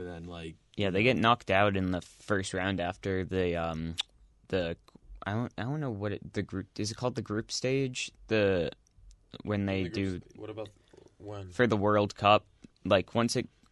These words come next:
Speaker 2: they do the
Speaker 1: No,
Speaker 2: group
Speaker 1: they
Speaker 2: stage where they play all th-, other three teams in the, the, um, bracket and then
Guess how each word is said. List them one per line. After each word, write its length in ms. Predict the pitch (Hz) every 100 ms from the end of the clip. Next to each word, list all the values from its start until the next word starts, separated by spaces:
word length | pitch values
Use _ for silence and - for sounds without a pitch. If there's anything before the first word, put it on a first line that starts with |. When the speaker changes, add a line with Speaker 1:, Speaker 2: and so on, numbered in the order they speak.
| -
Speaker 2:
they 200 | 76 110
do 140 | 117
the 80 | 113
Speaker 1:
No, 60 |
Speaker 2:
group 220 | 101 113 98
Speaker 1:
they 40 |
Speaker 2:
stage 360 | - 104 107 107
where 100 | 104
they 140 | 101
play 320 | 98 104 98
all 420 | 95 - 95 98 98
th-, 120 | - _ _ _ -
other 280 | 107 104 101
three 300 | - 101 98
teams 360 | - 98 98
in 120 | 95 95
the, 360 | 90 87 87 85 _ _ _ _ _
the, 400 | - 92 85 82 -
um, 240 | 87 85
bracket 560 | 82 71 85 - 113 - -
and 160 | 107 98
then 400 | 95 92 87